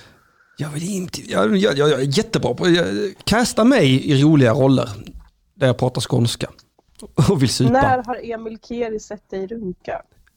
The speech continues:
Speaker 1: Eh, ja, jag tänkte precis ta upp det faktiskt, att han, eh,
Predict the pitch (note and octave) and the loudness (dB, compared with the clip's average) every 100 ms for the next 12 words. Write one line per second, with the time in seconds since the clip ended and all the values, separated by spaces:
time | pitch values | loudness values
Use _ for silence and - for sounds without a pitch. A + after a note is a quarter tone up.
0 | F3 D#3 F#3 G#3 B3+ G#3+ F3+ A3 F3+ D#3 | 0 2 4 2 2 0 2 0 0 0
1 | G#3 - D3+ - A#2+ A2 A#2 - C3 C#3+ | 0 2 2 2 0 0 0 0 0 2
2 | D3 C#3+ D3+ | 4 4 2